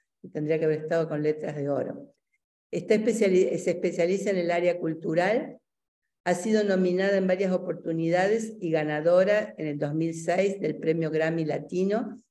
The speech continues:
como directora de arte, entre otros reconocimientos, como por ejemplo el Premio a la Excelencia de la Communication Arts en el dos mil quince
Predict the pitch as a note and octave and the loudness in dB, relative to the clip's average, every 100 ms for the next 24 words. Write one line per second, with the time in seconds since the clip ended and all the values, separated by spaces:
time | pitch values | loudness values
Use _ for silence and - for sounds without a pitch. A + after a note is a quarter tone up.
0 | _ F3 D#3 D3 D3 D3 D3 E3+ E3 D#3+ | _ -2 0 0 -2 -4 0 2 4 4
1 | E3 G3 G3 A#3 A#3 C#3+ D3 C#3+ D#3+ D#3+ | 4 0 -2 -2 -2 -4 -4 0 -2 -2
2 | D#3 D3+ D3+ D3 C#3+ D3+ D#3+ F#3 G#3 A3 | -4 -4 -4 -6 -6 -4 0 0 0 0
3 | A#3+ A3+ - _ _ _ - D#3+ D3+ D#3 | -2 -2 -14 _ _ _ -4 -2 0 -2
4 | D#3 - E3+ F#3 F#3+ G3 G#3+ G#3 - _ | -2 -2 -2 -2 -2 -2 -2 -6 -18 _
5 | D#3 D#3 D#3+ E3+ E3+ D#3 D3+ - D3+ D#3+ | -4 -2 -2 -2 0 -2 -4 -4 -2 0
6 | F3+ F#3+ F#3 E3 D3+ - D3 D3+ C#3+ D#3 | 0 0 0 0 -2 -4 -2 -4 -4 -4
7 | D#3+ D#3+ D#3 D#3+ D#3 F3 F#3+ F#3+ - D3+ | -4 -6 -6 -6 -4 -2 -4 -8 -10 -6
8 | C#3+ C#3 D3+ D#3 - G3+ A#3 - B3+ B3 | -6 -4 -4 -4 -2 0 0 0 -4 -4
9 | - - | -14 -18